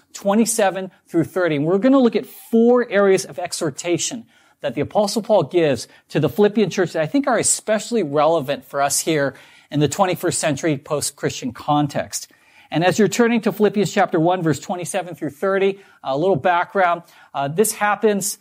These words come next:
to be, um, a church that Paul and his ministry companions, Silas, Timothy, and Luke, planted on Paul's second missionary journey. Uh, they had received a call to come to the, uh, Macedonian and later Achaia region.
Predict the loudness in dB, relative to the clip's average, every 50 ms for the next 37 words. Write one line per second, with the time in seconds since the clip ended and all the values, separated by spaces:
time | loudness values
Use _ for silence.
0 | _ _ _ -6 -2 0 4 4 4 4 2 0 0 0 0 0 0 -2 -6 -10
1 | _ _ _ _ -12 -12 -8 -6 0 2 2 2 2 0 -2 -2 -2 0 0 2
2 | 4 4 4 4 2 0 -2 -2 -2 0 -2 -2 -2 -2 -2 -2 -2 -2 -2 -4
3 | -4 -6 -10 -4 -2 -2 -2 -2 -2 -2 0 2 2 2 2 2 0 -2 -4 -6
4 | -8 -6 -6 -6 -6 -4 -4 -2 0 0 0 0 0 -2 -6 _ _ _ _ _
5 | _ 0 2 2 2 2 2 2 2 2 0 0 0 0 0 0 0 -2 -2 -2
6 | -2 -4 -6 -4 -2 -2 -2 -2 -4 -4 0 0 0 0 0 -2 -2 0 0 -2
7 | -4 -6 _ -18 -20 -20 -16 -10 -10 -6 -4 -2 -2 -2 -2 -2 -2 -2 -2 0
8 | 0 2 2 2 0 -2 -8 -2 0 2 2 2 0 -2 -8 -6 -2 -2 -2 -2
9 | -2 -4 -4 -2 0 2 0 0 -2 -8 -20 -20 _ -10 -6 -2 2 2 2 2
10 | 2 2 2 4 2 2 0 -2 -2 0 0 2 2 2 2 2 2 2 0 -2
11 | -4 -6 -2 0 0 0 0 -2 -2 0 0 0 0 2 0 0 0 0 -4